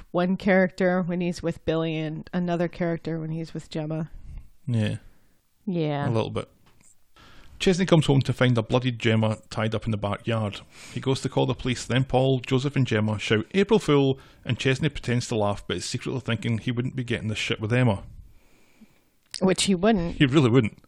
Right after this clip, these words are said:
Speaker 1: Yeah.
Speaker 2: And then he tells Gemma that he didn't think this was funny at all, and he stomps off. Paul's at the bar chatting with Rita. He's thinking about moving on. He has nothing here anymore, and nothing's happening with Billy, and Gemma tries to apologise to Chesney,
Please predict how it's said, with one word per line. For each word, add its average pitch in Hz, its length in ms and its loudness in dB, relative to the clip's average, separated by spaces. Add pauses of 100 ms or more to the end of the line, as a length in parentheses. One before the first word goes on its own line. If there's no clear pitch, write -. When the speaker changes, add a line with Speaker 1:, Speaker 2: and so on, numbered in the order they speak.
Speaker 1:
Yeah. 180 380 2 (400)
Speaker 2:
And 143 100 2
then 160 80 6
he 175 60 2
tells 156 260 4
Gemma 120 320 2
that 113 140 -2
he 117 40 -4
didn't 120 220 -2
think 120 220 -4
this - 160 -6
was 123 80 -4
funny 113 220 0
at - 160 -4
all, 98 240 -2
and - 100 -8
he 113 40 0
stomps 104 380 -6
off. - 480 0 (1200)
Paul's 131 280 4
at 120 60 -2
the 117 80 -2
bar 110 220 0
chatting 104 440 -2
with 98 180 -6
Rita. - 240 -12 (540)
He's - 220 -6
thinking 147 220 0
about 123 200 0
moving 107 240 -2
on. 98 260 -6 (220)
He 117 80 -8
has 110 200 -4
nothing 143 300 0
here 147 180 0
anymore, 113 400 2 (280)
and 113 100 -2
nothing's 135 280 0
happening 135 240 0
with 135 160 -2
Billy, 104 320 -2 (280)
and 113 140 -4
Gemma 120 240 2
tries - 320 -6
to - 60 -6
apologise 143 480 0
to 135 100 -14
Chesney, 110 460 -4